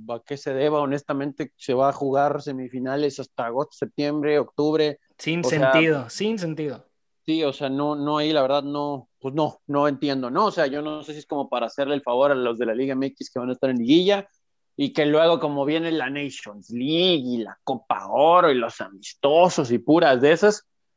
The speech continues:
Speaker 1: eh, no sé si ese es su pretexto, pero pues volvemos con problemas de, de calendario, ¿no? En concacaf, pero pues Rayados que sufrió en la ida, América que sufrió en la ida de semis, pero pues resolviendo sin problemas en casa las vueltas y avanzan. Eh,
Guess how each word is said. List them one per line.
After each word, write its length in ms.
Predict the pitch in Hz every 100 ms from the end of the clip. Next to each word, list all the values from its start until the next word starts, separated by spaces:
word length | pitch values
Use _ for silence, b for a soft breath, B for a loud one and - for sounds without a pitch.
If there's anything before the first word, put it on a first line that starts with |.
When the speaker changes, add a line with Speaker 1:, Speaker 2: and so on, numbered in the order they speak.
| -
Speaker 1:
eh, 260 | 135 131
no 180 | 135 147
sé 200 | - 160
si 100 | 135
ese 120 | 120
es 40 | 113
su 220 | 143 -
pretexto, 640 | 127 - 190 - 311 - _ _ -
pero 220 | 139 135
pues 120 | 135 131
volvemos 280 | 139 139
con 160 | - 127
problemas 440 | 131 131 131 127
de, 280 | 117 117 107 113
de 160 | 117
calendario, 580 | 117 107 110 104 98 98
¿no? 100 | 139
En 100 | 135
concacaf, 580 | 127 123 117 233 240 -
pero 600 | 156 151 151 147 143 135 - _ _
pues 180 | 156 156
Rayados 560 | 143 151 175 202 208 -
que 100 | 165
sufrió 400 | - 147 - 190
en 80 | 190
la 120 | 156
ida, 480 | 175 220 220 214 170
América 380 | 156 185 190 165
que 80 | 147
sufrió 340 | 147 135 165
en 80 | 180
la 100 | 151
ida 200 | 165 180
de 100 | 139
semis, 360 | - 202 220 -
pero 220 | 156 131
pues 140 | 131 127
resolviendo 600 | 127 131 127 165 160 160
sin 200 | 143 135
problemas 520 | 135 151 156 147 -
en 120 | 123
casa 380 | 147 147 151 123
las 220 | 120 117
vueltas 400 | 147 196 196 180
y 40 | 139
avanzan. 580 | 135 190 220 240 247 - _ _ _ _ -
Eh, 560 | 135 131 131 127 123